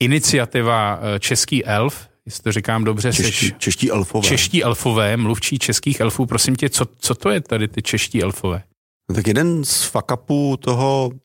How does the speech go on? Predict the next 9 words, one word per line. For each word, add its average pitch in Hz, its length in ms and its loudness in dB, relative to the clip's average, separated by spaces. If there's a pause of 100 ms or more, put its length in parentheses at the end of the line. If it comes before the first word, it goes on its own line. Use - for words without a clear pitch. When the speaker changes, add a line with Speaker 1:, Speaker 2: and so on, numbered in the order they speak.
(100)
Speaker 2:
digitálního 117 600 0
světa 120 440 0
je, 110 300 2
že 117 180 0
vlastně 110 280 -2
neumíme 110 540 2 (340)
se 110 160 2
orientovat 104 640 2 (380)
v, - 0 -